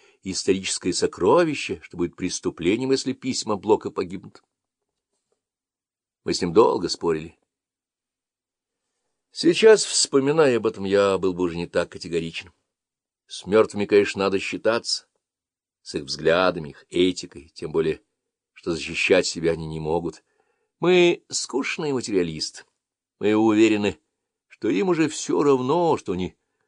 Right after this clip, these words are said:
не узнают, не почувствуют, поскольку они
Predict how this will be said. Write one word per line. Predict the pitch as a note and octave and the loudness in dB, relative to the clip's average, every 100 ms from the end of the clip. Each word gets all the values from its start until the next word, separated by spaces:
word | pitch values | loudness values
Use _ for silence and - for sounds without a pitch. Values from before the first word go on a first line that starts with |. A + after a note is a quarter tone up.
| _ | _
не | F2 F2 | -4 -2
узнают, | E2+ E2 E2+ E3+ F#3 A#2 F2+ E2+ | -2 -2 2 2 2 0 -6 -10
не | E2+ | -10
почувствуют, | F2 E2 - B2+ F3 - G#2 - - | -6 -8 -8 -10 -8 -8 -8 -8 -12
поскольку | E2+ - F2 E2+ | -12 -6 -4 -2
они | F2 F2+ | -2 -4